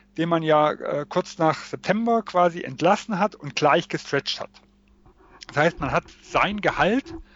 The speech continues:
für zweitausendneunzehn zwanzig auf drei Jahre verteilt. Also für dieses Jahr müssen, müssen sie ihm noch das Übliche mit bezahlen, aber das im nächsten Jahr hat man auf drei Jahre verteilt.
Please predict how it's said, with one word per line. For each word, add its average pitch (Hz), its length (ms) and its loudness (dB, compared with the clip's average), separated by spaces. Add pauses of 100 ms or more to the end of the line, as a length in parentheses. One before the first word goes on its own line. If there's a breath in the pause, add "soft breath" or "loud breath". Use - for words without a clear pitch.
(260 soft breath)
für 208 480 -8 (100)
zweitausendneunzehn 156 1500 -2
zwanzig 196 840 -2 (1000 soft breath)
auf 185 280 0 (100)
drei 151 260 2
Jahre 185 460 2
verteilt. 262 580 -4
Also 139 160 -10
für 131 140 -14
dieses 202 240 -2
Jahr 180 100 4
müssen, 180 300 -2
müssen 175 240 -6
sie 160 60 -2
ihm 160 60 -4
noch 151 160 -2
das - 260 -2
Übliche 185 500 -2
mit 127 180 -4
bezahlen, 190 500 2
aber 160 140 -2
das 147 180 -4
im 143 100 -12
nächsten 165 280 -2
Jahr 175 80 2
hat 156 60 -2
man 160 80 0
auf 151 100 -4
drei 131 220 0
Jahre 123 360 0
verteilt. - 460 -16